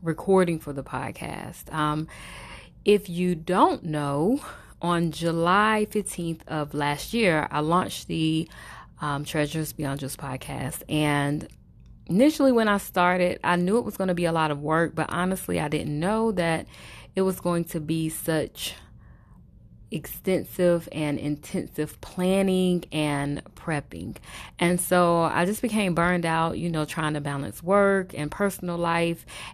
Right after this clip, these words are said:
and it just faded off. And so, but prior to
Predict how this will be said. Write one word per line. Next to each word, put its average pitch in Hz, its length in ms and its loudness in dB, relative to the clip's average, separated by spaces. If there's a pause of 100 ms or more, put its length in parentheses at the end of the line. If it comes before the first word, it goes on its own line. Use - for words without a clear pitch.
and 156 720 2 (340)
it 160 140 -2
just 143 340 -6
faded 131 360 -2
off. - 360 -6 (460)
And 180 260 4
so, 165 440 6
but 156 220 0
prior 247 440 4
to 185 680 -2